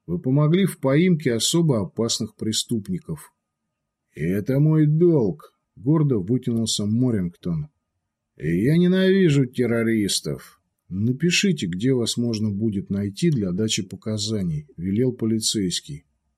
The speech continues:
Полковник удивленно хлопнул ресницами.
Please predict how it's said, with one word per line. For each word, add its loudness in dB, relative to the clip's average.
Полковник 2
удивленно 2
хлопнул 0
ресницами. -2